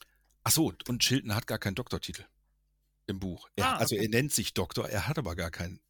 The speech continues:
Speaker 1: Das hat Lecter auch herausgefunden, was
Speaker 2: Mhm.
Speaker 1: ich auch mal sehr witzig finde. Ähm,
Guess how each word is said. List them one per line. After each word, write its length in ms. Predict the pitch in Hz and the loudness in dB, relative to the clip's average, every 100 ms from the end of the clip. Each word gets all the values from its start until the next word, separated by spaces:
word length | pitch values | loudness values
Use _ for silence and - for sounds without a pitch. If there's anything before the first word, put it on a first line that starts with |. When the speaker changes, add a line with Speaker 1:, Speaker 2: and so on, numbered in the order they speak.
| _ | _
Speaker 1:
Das 240 | - - - | -6 -4 -4
hat 220 | - 98 - | -6 -6 -2
Lecter 300 | 107 - 85 | -2 0 -2
auch 220 | 82 - | -2 -4
herausgefunden, 680 | 90 90 87 98 - - | -4 -2 -4 -6 -10 -4
was 120 | 185 185 | -2 -2
Speaker 2:
Mhm. 20 | |
Speaker 1:
ich 80 | 101 | -4
auch 60 | |
mal 100 | 90 | -8
sehr 120 | 90 85 | -6 -6
witzig 260 | - 90 | -8 -10
finde. 220 | - 92 - - - - - - - _ - | -8 -8 -10 -16 -16 -16 -16 -18 -20 _ -2
Ähm, 800 | 110 107 107 104 104 101 101 | 2 2 2 -2 -2 -2 -4